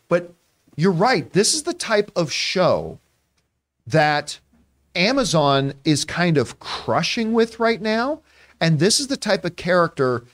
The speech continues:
that it can really work in that vein. And I think Hodge is the, exactly the type of actor that can bring it to life. This comes to us from the folks over at Variety who wrote the following.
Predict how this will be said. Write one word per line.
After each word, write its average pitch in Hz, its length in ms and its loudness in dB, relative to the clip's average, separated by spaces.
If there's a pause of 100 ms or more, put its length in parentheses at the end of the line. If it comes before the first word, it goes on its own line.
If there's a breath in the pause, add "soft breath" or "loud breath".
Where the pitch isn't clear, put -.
(160 soft breath)
that 143 240 0
it - 120 -4
can 131 320 -2
really 196 260 2
work 165 300 0
in 143 80 -6
that 143 180 -4
vein. 127 480 -2 (220 soft breath)
And 127 120 -4
I 175 120 2
think 226 260 -2
Hodge 160 420 0
is 127 120 -8
the, 135 100 -2
exactly 147 480 0
the 151 120 0
type 151 220 -2
of 127 120 -2
actor 135 460 0 (340 soft breath)
that 143 180 0
can 143 200 0
bring 147 240 0
it 139 120 -2
to 151 100 -4
life. 160 260 2
This 180 180 0
comes 196 220 -2
to 185 60 2
us 170 120 -2
from 175 80 -2
the 156 80 2
folks 165 300 0
over 156 260 2
at 127 60 -2
Variety 139 500 0 (400 loud breath)
who 156 80 0
wrote 151 180 2
the 131 60 -10
following. 127 480 2